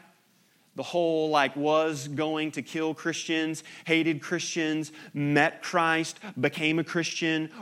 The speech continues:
wrote two-thirds of the New Testament. Kind of a big deal, right?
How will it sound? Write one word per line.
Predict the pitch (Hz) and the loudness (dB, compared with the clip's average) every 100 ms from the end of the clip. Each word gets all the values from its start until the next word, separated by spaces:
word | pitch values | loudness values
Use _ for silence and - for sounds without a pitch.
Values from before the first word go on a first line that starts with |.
| 165 | -4
wrote | 131 143 151 156 | 4 6 6 2
two-thirds | - 185 - 151 156 160 143 | -2 -2 0 0 2 2 0
of | 143 | -2
the | 135 | 0
New | 147 156 | 2 2
Testament. | 147 160 - 170 175 - - | 0 -2 0 -2 -2 -6 -6
Kind | - 247 | 2 4
of | 214 | 6
a | |
big | 214 220 180 | 4 4 2
deal, | 226 196 107 | 2 2 2
right? | 139 151 180 | 2 2 0